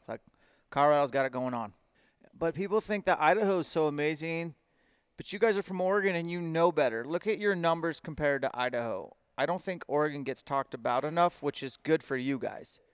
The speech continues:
But Oregon's got some serious elk numbers, and you guys have some really good dates. You guys are in a great state to hunt locally.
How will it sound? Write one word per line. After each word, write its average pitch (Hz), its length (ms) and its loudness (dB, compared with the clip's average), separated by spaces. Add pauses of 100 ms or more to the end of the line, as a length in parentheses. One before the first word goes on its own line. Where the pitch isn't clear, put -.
(720)
But 135 100 0
Oregon's 185 400 4
got 160 160 2
some 147 140 -8
serious 156 520 -2
elk 139 220 0
numbers, 117 540 -10 (340)
and 127 520 -2
you 139 120 -8
guys 135 280 -4
have 135 180 -2
some 131 200 -8
really 147 260 2
good 135 320 0
dates. - 640 -4 (840)
You 120 80 -20
guys 139 240 0
are 139 100 -4
in 131 60 -6
a 120 40 -6
great 127 300 -2
state - 320 -6
to 113 80 -14
hunt 113 260 -10
locally. - 560 -10